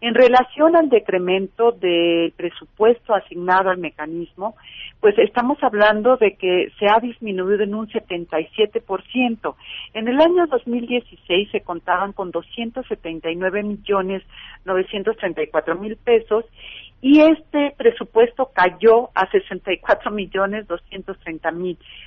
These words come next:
Pero, eh, esta disminución del presupuesto impacta directamente en las personas porque lo que hemos ido, eh,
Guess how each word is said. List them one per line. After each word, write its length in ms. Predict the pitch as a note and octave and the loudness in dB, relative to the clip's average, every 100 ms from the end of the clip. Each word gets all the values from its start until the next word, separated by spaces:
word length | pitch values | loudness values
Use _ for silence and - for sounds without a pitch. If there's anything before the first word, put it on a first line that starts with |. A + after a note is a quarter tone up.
| _ _ - | _ _ 2
Pero, 500 | F4 E4+ C4 B3+ - - - - | 6 8 6 4 0 -20 -20 -4
eh, 600 | - A3+ A3 G#3 G3+ F#3+ - | 6 8 10 8 6 4 4
esta 300 | B3 - D4+ | 0 4 4
disminución 1000 | C4 G#3 A3 A3 G#3+ G#3 - C4 G4 F#4 | 4 -2 -4 -2 -4 -8 -2 2 2 2
del 120 | B3 | -2
presupuesto 880 | G3 G3 - _ G3+ G3 _ A#3 C4+ - _ | -2 -4 -6 _ 0 0 _ 0 0 -2 _
impacta 920 | A#3 A3+ _ B3+ C4+ _ - C4 D4+ - _ _ | -6 -6 _ 0 0 _ -2 -2 -2 -10 _ _
directamente 800 | A#3 C#4+ E4 E4 B3 C4+ D#4 B3 | 0 2 2 -2 0 0 0 -2
en 60 | G3 | 0
las 180 | F3+ _ | -2 _
personas 520 | F#3 - G#3+ G#3+ A#3 - | -4 2 2 4 0 4
porque 460 | A#3 A#3 - B3 - | 4 4 2 2 2
lo 280 | G#3 G3 F#3 | 2 2 4
que 120 | G#3 | 0
hemos 280 | A3+ C4+ C4 | 2 -2 -2
ido, 340 | B3 B3 A3+ - _ _ | 2 2 2 -4 _ _
eh, 320 | - G3 F#3 | 2 4 4